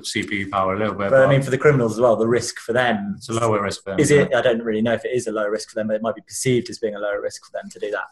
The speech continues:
Speaker 2: kind of, that kind of activity.
Speaker 1: No, definitely. <clears throat> So, yeah, I think with this, I mean, looking forward, I think we'll probably see it used for purposes like that, such as cryptocurrency mining, where botnets are quite, um, one of the main methods people use to mine,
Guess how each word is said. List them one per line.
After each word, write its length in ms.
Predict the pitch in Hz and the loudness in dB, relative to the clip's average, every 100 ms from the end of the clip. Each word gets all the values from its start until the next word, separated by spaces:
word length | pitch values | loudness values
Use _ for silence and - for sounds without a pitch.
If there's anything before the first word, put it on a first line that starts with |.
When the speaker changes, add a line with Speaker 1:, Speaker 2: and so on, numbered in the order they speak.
| - | -14
Speaker 2:
kind 100 | 113 | -16
of, 80 | 110 _ - | -16 _ -4
that 160 | 123 | -2
kind 100 | 120 | 0
of 60 | 120 | 0
activity. 480 | 117 - 113 113 113 - _ _ _ _ - - | -2 -2 -6 -6 -10 -14 _ _ _ _ -18 -6
Speaker 1:
No, 180 | 127 120 | 0 2
definitely. 680 | 131 127 117 101 180 - - | 2 0 0 2 2 0 -4
<clears throat> 40 | |
So, 120 | - 151 | 0 4
yeah, 260 | 143 113 | 6 6
I 100 | 127 | 4
think 160 | 147 156 | 4 4
with 120 | 147 | 4
this, 360 | 147 147 147 135 | 4 2 0 0
I 60 | |
mean, 180 | 123 123 | 0 0
looking 240 | 123 127 | -2 -4
forward, 420 | 123 131 127 123 123 - - _ _ _ | 0 2 4 2 -2 -12 -18 _ _ _
I 80 | 117 | -4
think 280 | 120 117 113 - | -2 -4 -4 -6
we'll 180 | 120 117 | -4 0
probably 240 | 131 123 | 2 2
see 180 | 117 120 | 4 4
it 80 | 113 | 2
used 340 | 113 113 113 | 2 0 0
for 240 | - 104 101 | -2 0 0
purposes 480 | - 110 104 95 90 | 0 -2 -4 -6 -4
like 160 | 95 | -2
that, 200 | 104 92 90 | 0 0 -2
such 180 | 90 | -8
as 60 | 98 | -10
cryptocurrency 600 | - 101 101 - 95 92 | -8 -10 -8 -4 -4 -4
mining, 440 | 98 95 92 90 90 _ _ | -4 -2 -2 -6 -10 _ _
where 120 | - 104 | -8 -2
botnets 440 | 107 104 101 - | 0 0 -4 -8
are 40 | |
quite, 340 | - 104 92 92 - _ _ _ _ | -4 0 0 -2 -10 _ _ _ _
um, 500 | 107 101 98 95 101 - _ _ | 0 2 2 0 -6 -12 _ _
one 180 | 120 117 | -4 0
of 40 | |
the 80 | 107 | 0
main 320 | 107 110 104 | 2 2 2
methods 600 | 104 98 98 92 - - _ - _ | 0 -2 -2 -6 -6 -12 _ -20 _
people 240 | 107 92 95 | -12 -6 -2
use 220 | 95 90 | -2 -4
to 80 | 95 | -4
mine, 360 | 95 92 90 | -2 -2 -4